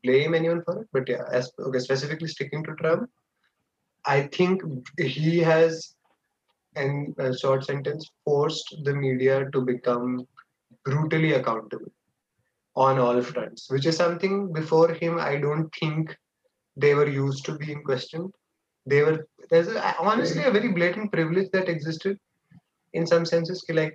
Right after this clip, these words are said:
these are people who are just privy to a lot of information and probably a bit too full of themselves and are no longer in touch with grassroots reality. I mean, a part of it is, uh, blatantly ignorant, but I did agree with his stance that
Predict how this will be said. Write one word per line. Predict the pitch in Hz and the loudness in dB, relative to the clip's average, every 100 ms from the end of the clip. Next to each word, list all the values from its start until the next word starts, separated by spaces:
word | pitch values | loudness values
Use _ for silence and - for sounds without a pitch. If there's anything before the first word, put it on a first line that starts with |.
| - | -8
these | 143 147 | -2 2
are | 160 | 2
people | 156 135 151 | -2 -6 -4
who | 151 | -4
are | 143 | -4
just | 143 - | -6 -6
privy | 139 135 143 | -2 -2 -2
to | 151 147 | -2 0
a | |
lot | 131 | 0
of | 135 | 0
information | 135 123 123 123 123 143 | -2 -4 -4 -4 -4 -6
and | 131 127 131 131 - - _ _ _ - | -4 -2 -4 -6 -14 -20 _ _ _ 0
probably | 135 131 139 151 156 | 2 4 0 0 0
a | 131 | 0
bit | 139 - | -2 -4
too | 151 | -6
full | - 143 | 0 0
of | 139 139 | 2 -2
themselves | 139 139 160 190 - - - | -6 -2 -2 -4 -10 -12 -2
and | 135 139 | 2 2
are | 139 | 0
no | 139 135 | 0 2
longer | 139 135 135 147 | 4 4 2 2
in | 139 147 | 0 0
touch | 123 123 - | 0 0 -4
with | 135 - - _ _ _ | -10 -10 -20 _ _ _
grassroots | 123 120 123 - 139 135 135 | 0 2 0 -2 -6 -6 -2
reality. | 127 123 127 143 - - | -2 -2 -6 -10 -6 0
I | |
mean, | 202 208 | 2 2
a | 202 | 0
part | 196 208 220 | 2 2 0
of | 233 | -4
it | 220 | -4
is, | 220 196 - | -4 -4 -6
uh, | - - | -6 -6
blatantly | 139 147 151 165 170 151 | -2 -2 0 -2 -2 -2
ignorant, | 139 147 165 190 165 | -4 -2 -2 0 2
but | 160 | 2
I | 151 139 _ - | 2 -4 _ -2
did | 156 196 | 4 4
agree | 170 156 170 | 4 2 0
with | 160 | 0
his | 160 156 | -4 -4
stance | 147 135 135 | -4 -4 -4
that | 139 143 | -4 -4